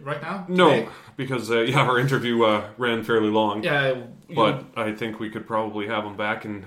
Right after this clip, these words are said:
Speaker 2: talk about a bunch of other stuff for a lot more as well,
Speaker 1: Yeah,
Speaker 2: 'cause
Speaker 1: and it looks like, uh, it sounded like he wanted to be back as well, so we'll
Speaker 2: Yeah,
Speaker 1: see what happens.
Speaker 2: absolutely, but, uh, let's start it off. Uh, we've just got a couple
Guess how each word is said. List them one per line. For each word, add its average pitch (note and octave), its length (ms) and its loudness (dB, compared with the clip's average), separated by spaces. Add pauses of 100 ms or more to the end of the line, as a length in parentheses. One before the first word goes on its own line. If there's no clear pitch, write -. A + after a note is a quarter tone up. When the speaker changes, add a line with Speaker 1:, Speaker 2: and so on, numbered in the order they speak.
Speaker 2:
talk A2 220 -4
about G#2 220 -4
a G#2 40 -8
bunch G#2+ 240 -4
of G#2 80 -6
other A2 200 0
stuff G#2+ 280 -2
for G2+ 200 -6
a G2 80 -2
lot G#2 200 -2
more G#2 280 -2
as G2 160 -4
well, D3+ 160 2
Speaker 1:
Yeah, C#3+ 160 2
Speaker 2:
'cause C3+ 100 -2
Speaker 1:
and C3+ 200 -2
it C#3 60 -10
looks C#3+ 200 -2
like, C3 320 0
uh, - 20 -6
it B2+ 560 -6
sounded E3 260 -2
like C3 180 -4
he C3+ 100 -6
wanted B2+ 380 -6
to - 120 -12
be C3+ 140 -8
back A#2 240 -4
as - 100 -14
well, A#2 160 -8
so B2 240 -12
we'll F#3 80 -4
Speaker 2:
Yeah, G#3 80 2
Speaker 1:
see D3+ 60 0
what C3 100 0
happens. B2 260 -4
Speaker 2:
absolutely, C#3+ 460 0
but, C3+ 260 0
uh, B2+ 200 2
let's C3+ 180 -2
start C3+ 160 -2
it B2 80 -2
off. A#2+ 220 0
Uh, A2 280 2
we've A2+ 160 -6
just A#2 200 -10
got A2+ 100 -2
a A2 60 -4
couple B2+ 280 -8